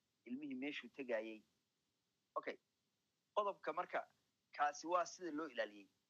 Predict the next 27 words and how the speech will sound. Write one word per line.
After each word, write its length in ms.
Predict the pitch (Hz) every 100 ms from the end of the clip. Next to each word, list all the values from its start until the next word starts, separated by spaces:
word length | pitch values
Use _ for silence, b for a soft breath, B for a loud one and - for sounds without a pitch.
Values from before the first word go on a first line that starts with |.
| _ _ _
Qofkii 260 | 220 - 214
isaga 240 | 190 190
maxaa 220 | 151 160
la 100 | 165
gudboon? 360 | 143 117 101 98 _ _ _ _ _ _ _ _ _ _ _ _ _ _ _ _ _ _ _
Islaamka 400 | - 180 180 170
laftiisu 460 | 170 180 160 156 139
wuxuu 240 | 165 143
train 300 | 131 123 113
gareeyey 340 | 107 104 107 120 - _ _ _
qofkan 340 | 180 - 165 165 - _ _ _ _ 123
dulmanaa 440 | 127 131 147 120 -
ah 100 | - -
ee 100 | 120
dhibku 280 | - - -
soo 220 | - 127
gaadhay 320 | 127 101 107 123
laftiisa. 400 | 123 - - - _ _ _ _ _ _ _ _ -
Rada 260 | 139 143
ficilkuu 520 | - 196 170 156 143
samaynayo 560 | 127 131 151 160 139 143
marka 260 | 151 - 117
ay 120 | 123
bulshadu 500 | 120 120 - 156 127 104 _ _ _ _
dhibaato 400 | 123 120 120 - -
u 60 | 147
geysato. 500 | 110 104 - -